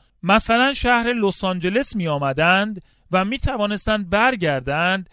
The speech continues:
و به مردم زمان خود گزارش می‌دادند، حتماً می‌گفتند: "می‌دانید که آیندگان و نتایج ما تعدادی غارنشین هستند؟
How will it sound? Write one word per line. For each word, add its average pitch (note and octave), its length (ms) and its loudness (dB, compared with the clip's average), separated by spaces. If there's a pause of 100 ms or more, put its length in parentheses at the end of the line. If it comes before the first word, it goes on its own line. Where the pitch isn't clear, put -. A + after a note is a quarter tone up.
(220)
و G3 120 4
به G#3+ 100 2
مردم G#3+ 480 0
زمان G#3+ 460 -4
خود B3 320 -2
گزارش F#3 600 2
می‌دادند، D#3+ 600 -2 (300)
حتماً A3 600 -2
می‌گفتند: G3 680 0 (380)
"می‌دانید D4 500 2
که A#3 140 0
آیندگان G#3+ 800 2
و A3 100 4
نتایج G3+ 600 -2
ما A#3 260 2
تعدادی G#3 580 0
غارنشین E3 720 0
هستند؟ C#3+ 680 -6